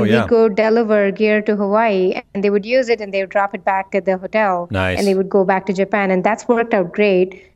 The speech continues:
Speaker 1: And, uh, similar for Europe, uh, a lot of Europe-, Europeans come into Times Square. That's kinda why I mentioned Times Square specifically then. So
Speaker 2: Mm-hmm.
Speaker 1: they would come into New York, and, uh, once they're there, when they check into the hotel, there's a box waiting for them.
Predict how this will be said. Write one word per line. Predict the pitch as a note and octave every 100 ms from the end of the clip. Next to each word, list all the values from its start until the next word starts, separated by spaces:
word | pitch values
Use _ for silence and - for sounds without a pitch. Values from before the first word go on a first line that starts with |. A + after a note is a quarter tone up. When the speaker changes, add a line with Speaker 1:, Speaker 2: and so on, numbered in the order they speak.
| -
Speaker 1:
And, | - G3+ F#3+ F#3+
uh, | F#3 F#3
similar | F#3 C#4+ D4+ D4+ A#3
for | A#3+ G3+ F#3+ F#3+
Europe, | G3+ A#3 D#4 D4+ G3 - - _ _ -
uh, | G3+ G3 F3+
a | -
lot | A3 B3
of | B3+
Europe-, | A3+ A3 C#4 C#4+
Europeans | B3+ A3+ A#3+ B3+ C#4 D4 B3+ G#3 G#3+
come | - A3+
into | A3 A3 G#3+
Times | G#3 B3+ C#4
Square. | - G#3 F#3+ F3+ F3 - _ _ -
That's | F3+ -
kinda | A#3+ B3
why | A#3 G#3+ G#3
I |
mentioned | G3+ G#3 A3+ G#3
Times | G3+ G3+
Square | - G3+
specifically | G3+ G3 G3 G3 G3 F#3+
then. | F3+ A#3 -
So |
Speaker 2:
Mm-hmm. | A3+
Speaker 1:
they | A3+
would | A#3+
come | C4+ C4+
into | B3+ G#3+
New | G3+ G3+
York, | A3 A3 - _ _ _ -
and, | G3+ G3 F#3+ F#3
uh, | F3+ F3+ G3
once | A3+ A#3
they're | B3+ G#3
there, | G#3 G#3 G#3 G3+
when | A3 G3
they |
check | F#3+ A3+ G#3+
into | A3 G#3+
the | G3
hotel, | G3 G3+ G#3+ G3+
there's | G3 F#3
a | F#3
box | F#3+ F#3 -
waiting | F#3+ F#3+
for | F#3 G#3
them. | G3+ -